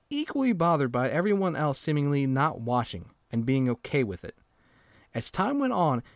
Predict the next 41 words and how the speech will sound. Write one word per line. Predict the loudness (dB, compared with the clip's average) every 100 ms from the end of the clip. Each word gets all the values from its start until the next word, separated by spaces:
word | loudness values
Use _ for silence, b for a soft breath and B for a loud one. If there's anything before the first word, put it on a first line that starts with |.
| b
it | -4
became | -2 0 0 -2
even | 0 2 4
more | 4 2 2 2 2
obvious | 2 2 0 -2
that | -6
the | -6
quality | -2 2 2 2
and | 0
amount | 0 2 2 0
of |
supplies | -4 -4 0 0 0
on | -4
the |
ship | -4 -6 -6
seemed | -4 -4 -2
to |
be | -4 -6
seriously | -6 -2 -2 -2 -2 -4
lacking, | 0 -2 -2 -8 -10 B B B
with | -6 -6
the | -10
food | 0 0 2
either | -2 -2
rotting | 2 2 2 -2 -4
or | -2
running | 0 -2 -2
out. | -8 -8 -16 b b b b b
But | 0 2
when | 0
Beltrami | 0 -2 0 0 2 2
went | 2 0
on | -2
deck | 0 -2 0
one | -2 -2
day | -2 -4
to | -4
get | -2 -4 -2
some | -6
fresh | -4 0 0 2
air, | 2 2